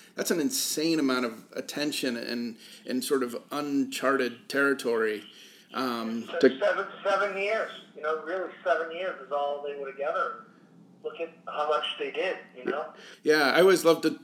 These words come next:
Speaker 1: to do that backward thing where you say, "Okay, if the Beatles broke up today, they would have formed in two thousand thirteen." You know, it's a, it's pretty
Speaker 2: Right,
Speaker 1: freaky.
Speaker 2: right.
Speaker 1: I mean, that's a lot of
Speaker 2: Right.
Speaker 1: history to jam into, to seven years. But it, you know, I,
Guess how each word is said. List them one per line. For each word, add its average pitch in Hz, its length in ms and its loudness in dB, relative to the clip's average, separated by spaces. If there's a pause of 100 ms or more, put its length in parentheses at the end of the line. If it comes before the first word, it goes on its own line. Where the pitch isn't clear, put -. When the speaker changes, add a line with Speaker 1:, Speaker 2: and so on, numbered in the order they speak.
Speaker 1:
to 151 100 2
do 151 240 4
that 127 200 4
backward 135 440 4
thing 131 240 -2
where 117 80 -4
you 120 100 -2
say, 123 380 2
"Okay, 127 340 -2
if 123 140 -2
the 131 100 0
Beatles 135 420 2
broke 127 240 2
up 123 160 0
today, 120 260 0
they 117 120 -2
would 127 160 -2
have 120 140 -2
formed 131 500 -2
in 117 240 -6
two 135 160 0
thousand 120 400 0
thirteen." 123 600 -4 (720)
You 127 140 -4
know, 117 140 -4
it's 123 160 -4
a, 127 80 0 (160)
it's - 160 -18
pretty 143 240 2
Speaker 2:
Right, 120 100 -2
Speaker 1:
freaky. 117 460 0
Speaker 2:
right. - 80 -14 (500)
Speaker 1:
I 135 60 -8
mean, 139 80 0
that's 143 160 -2
a 139 40 2
lot 127 280 4
of 120 80 2
Speaker 2:
Right. 135 60 4
Speaker 1:
history 120 340 0
to 113 120 0
jam 127 380 -2
into, 117 480 0
to 120 140 -6
seven 123 340 0
years. 127 340 -2 (300)
But 233 120 8
it, 208 300 6
you 226 80 2
know, 196 140 6
I, 175 160 4